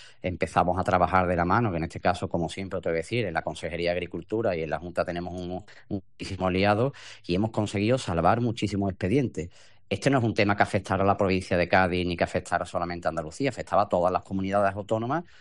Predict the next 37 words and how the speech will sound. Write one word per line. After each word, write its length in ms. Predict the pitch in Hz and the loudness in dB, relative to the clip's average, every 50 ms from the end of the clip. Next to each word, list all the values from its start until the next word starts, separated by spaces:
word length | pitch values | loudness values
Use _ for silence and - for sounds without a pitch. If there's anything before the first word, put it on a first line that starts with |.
| - - | -14 -6
y 120 | - 98 95 | -2 0 0
a 80 | 90 | 0
todos 280 | - - 90 90 95 101 | 0 0 2 2 2 2
los 140 | 107 113 110 | 2 2 2
agricultores 580 | 95 95 90 - - 87 80 - 87 87 92 | 0 0 -2 -4 -4 -4 0 0 0 0 0
y 40 | 92 | 0
ganaderos 340 | 92 90 87 92 95 110 110 | 0 0 0 0 0 0 0
que 60 | 110 | 0
habían 200 | 95 92 82 80 | 0 0 -2 -2
tramitado 420 | - 85 82 85 82 - - - - | -2 -2 -2 -2 0 0 0 2 4
pac. 240 | - 143 127 - - - - - - - - - | 4 4 4 2 -4 -14 -20 -20 -20 -20 -14 -10
Y 160 | - 78 76 | -8 -6 -4
tengo 140 | - 87 76 | -2 0 2
que 80 | 90 82 | 2 2
decir 280 | 82 - - 117 117 | 2 2 2 0 2
que 120 | - 90 78 | 2 2 2
gracias 320 | 85 85 85 - 82 87 | 2 2 0 0 0 -2
al 100 | 85 80 | 0 0
trabajo 460 | - 82 82 90 104 110 95 90 78 | 0 2 4 6 4 4 4 0 0
de 80 | 80 73 | 0 -2
los 120 | 73 80 | -2 -4
técnicos 440 | - - 92 80 85 85 - 90 82 | -4 -2 -2 -2 -2 -2 -4 -2 -2
de 60 | 85 | -2
Asaja 280 | - - 85 76 80 - | -2 -2 -2 -4 -2 0
Cádiz, 400 | - 104 110 104 95 80 76 78 | 2 2 2 2 0 -4 -8 -6
a 20 | |
los 140 | 76 69 - | -6 -6 -4
tra-, 240 | - 76 73 73 - | -4 -4 -6 -4 -2
técnicos 420 | - 92 85 87 87 82 - 87 | 0 0 0 0 0 -2 -2 -2
de 80 | 90 87 | -2 0
la 100 | 90 85 | 0 0
delegación 480 | 85 82 80 85 82 - - 85 82 | -2 -2 -2 -4 -4 -4 -6 -8 -6
provincial, 520 | - 82 80 76 73 - - 110 113 104 87 | -6 -6 -8 -8 -6 -4 0 2 2 2 2
a 60 | 76 | 0
nuestro 260 | 78 78 - - 78 | -4 -6 -6 -4 -2
delegado 320 | 78 80 82 87 90 90 90 | -2 0 0 2 2 2 2
provincial 500 | 92 95 90 - - 120 117 - - | 0 -4 -6 -2 0 2 2 2 0